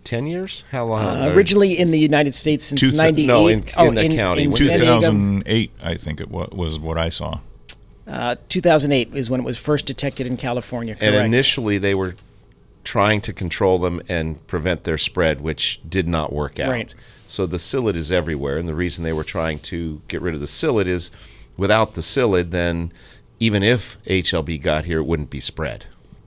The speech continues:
Speaker 3: Yes.
Speaker 1: But unfortunately, a few years ago in Whittier, H L B, the disease got here because somebody brought in some, illegally brought in some, I believe it was pomelo,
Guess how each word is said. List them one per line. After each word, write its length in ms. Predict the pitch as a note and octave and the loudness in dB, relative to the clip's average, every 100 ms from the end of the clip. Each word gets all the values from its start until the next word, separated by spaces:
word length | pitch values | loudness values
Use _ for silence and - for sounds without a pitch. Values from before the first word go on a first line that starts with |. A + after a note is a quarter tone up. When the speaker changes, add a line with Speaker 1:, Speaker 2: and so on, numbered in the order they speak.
| - _ _ _ _ _ - | -20 _ _ _ _ _ -4
Speaker 3:
Yes. 380 | - - - - | 0 2 2 -2
Speaker 1:
But 480 | - - - - F#2 | -6 -20 -20 -12 -8
unfortunately, 760 | F2 - A2+ - G2+ D2+ F#2+ F2+ | -6 0 0 0 -6 -4 -2 -2
a 60 | |
few 220 | - G#2+ | -2 -4
years 300 | G2+ F#2+ F2+ | 0 0 0
ago 260 | F#2 F2+ E2+ | -2 0 0
in 200 | D#2+ D#2 | 0 0
Whittier, 560 | G2 G#2 F2 D2 D#2 E2 - - - _ - - | 2 2 0 -2 -4 -10 -20 -20 -20 _ -14 -6
H 240 | F2+ E2+ | -4 -4
L 140 | F2+ D#2 | -4 -4
B, 420 | D#2 E2 D#2 D#2 - - - - - _ - - - | -4 -4 -4 -8 -16 -20 -20 -20 -20 _ -20 -20 -10
the 100 | F2 | -8
disease 520 | E2 D2 G#2 G#2 D#2 | -6 -4 -2 -2 -2
got 320 | G2 F2+ F#2 | 0 2 0
here 480 | - E2+ D2 D#2 E2+ - - | -2 -4 -2 -4 -6 -14 -14
because 320 | F2 G2+ F2 | -10 -8 -6
somebody 280 | - F2 F2 | -6 -6 -4
brought 280 | F2+ E2+ D#2+ | 0 0 0
in 160 | D#2+ | -4
some, 500 | D#2+ - E2 D#2 D2+ - - _ _ - _ - - _ _ - - | -6 -6 -4 -6 -8 -14 -20 _ _ -20 _ -20 -20 _ _ -20 -4
illegally 600 | G2 F2 A2 C3+ A2 F#2 | -2 2 2 4 4 2
brought 280 | E2 F2 E2 | 2 2 2
in 200 | D#2+ E2+ | -2 -6
some, 580 | - F2+ E2 D#2 D#2 D2+ - - - - _ | -6 -4 -2 -2 -4 -8 -14 -20 -20 -20 _
I 100 | E2 | -6
believe 320 | - E2 A2+ | -4 -2 -2
it 60 | G#2 | -2
was 140 | D2+ | -2
pomelo, 560 | - - D3+ E2 B1 | -2 0 0 0 -4